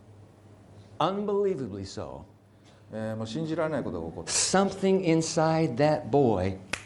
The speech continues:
Speaker 1: snapped.
Speaker 2: その男の子、ね、一番大きな男の子の頭の中で何かが起こったんです。
Speaker 1: And you're not gonna believe this.
Speaker 2: えー、皆さん信じられないかもしれません。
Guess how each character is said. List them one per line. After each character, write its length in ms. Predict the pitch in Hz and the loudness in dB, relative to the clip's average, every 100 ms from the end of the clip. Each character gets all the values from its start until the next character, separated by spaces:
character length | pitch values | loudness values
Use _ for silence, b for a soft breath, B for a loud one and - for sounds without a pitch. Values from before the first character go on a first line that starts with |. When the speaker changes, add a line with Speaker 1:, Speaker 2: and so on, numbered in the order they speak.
| - - | -14 -10
Speaker 1:
snapped. 760 | - - 151 92 - - - - - - - - - | -6 -2 -2 -2 -8 -14 -18 -20 -20 -14 -12 -10 -6
Speaker 2:
そ 100 | 147 | 0
の 380 | 156 151 151 - - - | 4 4 2 -8 -16 -4
男 340 | 147 147 143 135 | 0 4 6 6
の 100 | 120 | 4
子、 280 | 107 90 - - - | 2 0 -4 -16 -6
ね、 120 | 135 131 | 0 0
一 180 | 131 | 2
番 140 | 139 143 | 4 4
大 60 | |
き 100 | 143 | 4
な 100 | 123 | 2
男 280 | 117 143 147 | 4 2 4
の 100 | 135 | 2
子 100 | 120 | 2
の 140 | 110 107 | 2 2
頭 260 | 120 131 | 2 4
の 80 | 127 | 6
中 180 | 123 101 | 4 4
で 60 | |
何 240 | 98 139 147 | 2 2 2
か 140 | 101 | 0
が 20 | |
起 200 | 92 92 | 0 -2
こ 100 | 120 - | -2 -4
っ 40 | |
た 80 | 78 | -8
ん 100 | - | -12
で 80 | - | -18
す。 80 | - - | -20 -4
Speaker 1:
And 200 | 131 131 | 0 4
you're 100 | 131 | 4
not 180 | 147 156 | 2 0
gonna 180 | 165 139 | -4 -2
believe 340 | 147 151 117 | -2 -2 -4
this. 400 | 73 - - - - | -8 -10 -14 -18 -14
Speaker 2:
え 140 | 101 101 | -12 -8
ー、 40 | |
皆 120 | 110 | -6
さ 100 | 110 | -6
ん 60 | 98 | -6
信 160 | 110 | -4
じ 100 | 107 | -2
ら 60 | 107 | -2
れ 60 | 104 | -2
な 80 | |
い 20 | 85 | -4
か 80 | |
も 60 | - | -8
し 80 | - | -10
れ 60 | |
ま 80 | - | -14
せ 60 | |
ん。 40 | - | -16